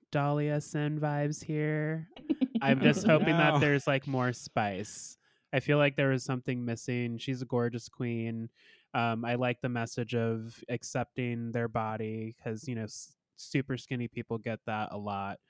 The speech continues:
Speaker 1: and, um, have just as many health issues or don't. But, you know, that kind of stigma is there. So it's nice to share that kind of po-, body positive message. I do like that about her. I'm just hoping that she's a little more exciting once the show starts.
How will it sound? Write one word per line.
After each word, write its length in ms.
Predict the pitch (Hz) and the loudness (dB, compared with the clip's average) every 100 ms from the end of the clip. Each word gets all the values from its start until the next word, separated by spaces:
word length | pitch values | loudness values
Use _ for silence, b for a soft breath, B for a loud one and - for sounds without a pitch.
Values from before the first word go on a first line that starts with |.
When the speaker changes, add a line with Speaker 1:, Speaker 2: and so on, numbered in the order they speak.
| b b b b | b b b b
Speaker 1:
and, 160 | 127 110 | -2 0
um, 180 | 107 107 | -2 -2
have 300 | 113 107 101 | -4 -6 -4
just 380 | 113 107 - - | -4 -4 -6 -10
as 140 | 104 | -8
many 220 | 113 107 | -6 -6
health 320 | 104 110 104 110 | -4 -4 -4 -4
issues 720 | - 110 104 101 104 104 - _ _ - | -6 -6 -6 -4 -6 -8 -14 _ _ -2
or 200 | 127 131 | 2 2
don't. 480 | 120 120 123 110 - - B B B - | 2 0 0 -2 -6 -12 B B B 2
But, 140 | 123 | 2
you 100 | 123 | 2
know, 160 | 123 117 | 0 0
that 160 | 113 | 0
kind 180 | - 123 | -2 -4
of 80 | 110 | -4
stigma 420 | - 120 110 107 | -4 -4 -4 -4
is 160 | 104 - | -6 -6
there. 320 | 110 101 104 | -4 -4 -4
So 220 | 113 127 | 0 2
it's 160 | 110 - | 2 0
nice 240 | 123 110 | -4 -2
to 180 | - 110 | -2 -2
share 300 | - 127 113 | -2 -2 -2
that 160 | 110 - | -2 -4
kind 180 | 120 | -6
of 100 | 107 - | -6 -8
po-, 260 | - 113 - | -6 -6 -8
body 400 | 110 123 123 120 | -6 -2 -2 -2
positive 760 | - 120 117 117 113 110 110 - | -4 -4 -4 -2 -2 -2 -4 -8
message. 580 | 117 113 - 110 107 104 | -8 -6 -6 -6 -6 -4
I 80 | 110 | -2
do 160 | 131 | 0
like 220 | 147 139 | 2 0
that 160 | 117 110 | -2 -4
about 260 | 107 107 104 | -4 -4 -4
her. 220 | 107 107 - B B B | -4 -6 -10 B B B
I'm 140 | 143 | 4
just 240 | 147 143 - | 6 4 6
hoping 300 | 170 170 190 | 4 6 4
that 120 | 165 | 4
she's 200 | - 156 | 2 2
a 20 | |
little 160 | 151 147 | 4 4
more 160 | 147 135 | 4 2
exciting 540 | - 123 127 147 151 | 0 -2 0 0 2
once 200 | 127 123 | 0 -2
the 60 | - | -6
show 280 | - 135 151 | -2 2 2
starts. 720 | - 180 185 180 - - | 2 4 6 4 -2 -10